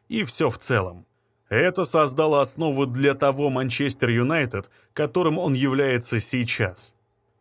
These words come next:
Именно это создало устойчивый успех. Для сэра Алекса создание футбольного клуба — это вложение в следующее поколение для создания стабильного успеха. Сэр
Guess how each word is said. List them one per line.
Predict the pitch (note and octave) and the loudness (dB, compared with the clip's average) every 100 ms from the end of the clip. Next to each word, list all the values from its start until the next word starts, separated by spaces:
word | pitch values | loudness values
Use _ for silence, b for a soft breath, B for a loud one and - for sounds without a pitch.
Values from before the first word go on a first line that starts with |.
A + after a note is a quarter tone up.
| _ | _
Именно | B2+ C3 C#3 C#3 | -2 0 0 2
это | D#3 C#3+ A#2+ | 2 0 0
создало | A2+ C3 A#2 C3 D3 | 2 0 2 2 2
устойчивый | C#3+ C3 D#3 C3+ A#2 C3 C3+ | 0 -2 -2 -2 -2 -2 -4
успех. | - - G2 - _ _ _ _ _ _ | -4 -6 -8 -10 _ _ _ _ _ _
Для | G#2+ G#2 B2+ | -2 2 2
сэра | D#3 G3+ G3+ - | 4 2 2 2
Алекса | G3 G3+ - F3+ | 2 2 -2 -6
создание | E3 E3+ B2 C3+ D3+ B2+ A#2 | -2 0 2 2 2 2 0
футбольного | C3 A#2+ C3+ A2 G2 G2 | -2 0 0 2 -2 -4
клуба — | F#3 A3+ B2+ F#2 b b b | -2 0 0 -2 b b b
это | B2+ B2 | -2 0
вложение | A#2+ B2 B2 A2 D3+ E3+ E3 D#3 | 0 2 2 2 0 0 0 -2
в | |
следующее | - - B2 D3 C#3 C3 C#3 B2 | -4 0 0 2 0 0 0 0
поколение | B2+ A#2 G#2+ A2 E3+ F3 F3 E3 B - | 0 2 2 2 0 0 0 -2 B -6
для | B2+ C#3+ | 2 2
создания | C3 B2+ A2+ A2+ C3+ C3+ C#3+ | 4 2 0 0 0 2 -2
стабильного | C#3 D#3 B2+ A2 F#2+ F#2+ G#2+ | -2 0 0 0 -2 -2 -2
успеха. | A2 - G2+ - - _ _ _ _ | -2 -4 -6 -6 -16 _ _ _ _
Сэр | - - A#2+ | -6 2 2